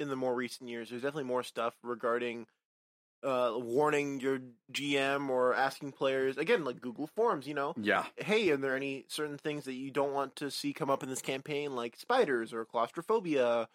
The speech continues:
Speaker 1: or anything like that?" There's stuff like that. There's, I know there's something called the red card system where players get a
Speaker 2: Oh,
Speaker 1: yellow
Speaker 2: where
Speaker 1: or a
Speaker 2: you
Speaker 1: red
Speaker 2: tap a
Speaker 1: card.
Speaker 2: red card if,
Speaker 1: Yeah,
Speaker 2: if
Speaker 1: if
Speaker 2: whatever's happening
Speaker 1: something's
Speaker 2: isn't chill.
Speaker 1: not cool with how you are as a per-, like, if it's just making you uncomfortable in certain ways.
Speaker 2: Yeah.
Speaker 1: And there's also, I, I've seen, like, the X,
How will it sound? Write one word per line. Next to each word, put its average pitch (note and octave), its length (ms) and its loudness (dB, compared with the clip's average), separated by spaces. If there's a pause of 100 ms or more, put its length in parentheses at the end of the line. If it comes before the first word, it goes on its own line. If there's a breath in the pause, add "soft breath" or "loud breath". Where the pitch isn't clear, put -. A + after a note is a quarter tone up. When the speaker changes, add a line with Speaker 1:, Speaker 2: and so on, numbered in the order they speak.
(200)
Speaker 1:
or D#3 40 0
anything D3+ 200 -2
like C3 140 -2
that?" B2+ 200 4 (180 soft breath)
There's C#3+ 140 0
stuff F#3+ 220 0
like D#3 160 4
that. G3 280 6
There's, C#3 300 2
I - 80 -4
know E3+ 140 0
there's D#3+ 160 -2
something D3+ 220 -6
called B2+ 160 -2
the A#2 60 2
red C#3 220 0
card D3 300 0
system C#3+ 480 -2
where A#2 140 -4 (180)
players B2+ 280 0
get C#3 120 2
a - 20 8
Speaker 2:
Oh, D#3+ 80 10
Speaker 1:
yellow C#3+ 80 8
Speaker 2:
where C3+ 120 8
Speaker 1:
or - 20 10
a B2 80 8
Speaker 2:
you A2+ 100 8
Speaker 1:
red B2+ 120 4
Speaker 2:
tap B2 200 4
a B2 60 4
Speaker 1:
card. A2 100 6
Speaker 2:
red G#2 220 4
card G2+ 320 2
if, G2+ 80 2
Speaker 1:
Yeah, C3 220 2
Speaker 2:
if - 20 4
Speaker 1:
if G2+ 160 -2
Speaker 2:
whatever's G#2+ 320 4
happening G2+ 320 4
Speaker 1:
something's G2 60 2
Speaker 2:
isn't G2 180 -2
chill. G2 280 2
Speaker 1:
not C3 340 4
cool C3+ 400 2
with B2 280 -2
how B2+ 240 4
you B2+ 320 0
are B2 240 4
as A#2+ 100 -2
a A#2+ 60 -10
per-, A#2 200 -6
like, B2 180 0
if C3 80 -4
it's C3 120 -8
just B2+ 160 -6
making C3 300 -4
you B2 100 -2
uncomfortable A#2+ 460 -4
in A2+ 80 -4
certain A2+ 240 -4
ways. A#2 220 0
Speaker 2:
Yeah. A#2+ 240 6
Speaker 1:
And - 80 -4
there's D#3 160 2
also, D#3 240 4
I, C#3 180 4
I've C#3 140 0
seen, D3+ 160 -4
like, B2+ 100 -6
the B2 160 -4
X, - 400 -4